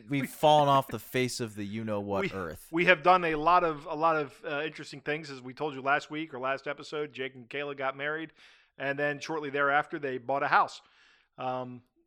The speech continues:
Speaker 1: so, uh, that's what the deal is. So we're hoping that now everything is settled down. And, you know, we had to go looking for the cables for the microphones tonight.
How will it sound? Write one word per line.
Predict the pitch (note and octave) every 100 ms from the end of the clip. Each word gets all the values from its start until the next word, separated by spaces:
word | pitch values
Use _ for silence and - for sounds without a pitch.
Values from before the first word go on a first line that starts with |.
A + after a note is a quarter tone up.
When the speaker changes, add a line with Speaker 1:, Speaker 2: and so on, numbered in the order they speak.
| C3+
Speaker 1:
so, | C3 C#3+ C3+ C3 C3+ -
uh, | C3 B2 B2 - - _ _ _ C3+
that's | C#3 C#3 - - _ _ _ C3
what | A#2 C#3 D3
the | C#3
deal | D#3+ F#3+ C3
is. | A2+
So | -
we're | G3
hoping | F#3 B3+ G3+
that | G3+
now | E3+ F#3 E3+
everything | D3 C#3+ D3 C#3+ D3 _ _ _ _
is | C#3+ C#3 B2+ A#2 -
settled | - D3+ C#3+ B2
down. | C#3 D3 D#3
And, | B2+ C3+
you | -
know, | B2
we | C#3
had | D#3 C#3
to |
go | D3
looking | C3+ C#3 D#3
for | -
the | C3+
cables | - E3 D3+ C#3
for | C#3+
the | C#3
microphones | D3 C3 - B2+ -
tonight. | B2+ A#2+ A#2+